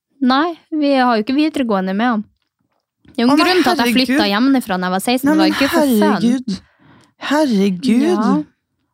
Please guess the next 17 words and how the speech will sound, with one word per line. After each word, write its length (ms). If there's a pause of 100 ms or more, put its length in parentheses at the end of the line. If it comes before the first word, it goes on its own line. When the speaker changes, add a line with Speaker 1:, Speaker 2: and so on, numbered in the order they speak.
Speaker 2:
Dere 200
har 480
ikke, 160
nei. 300
Speaker 1:
Nei. 300 (400)
Speaker 2:
Det 80
Speaker 1:
Vi 80
har 100
ikke 80
Speaker 2:
burde 160
jeg 100
jo 80
Speaker 1:
russ-, 100
Speaker 2:
skjønt. 240
Speaker 1:
men 100
vi 140
har, 300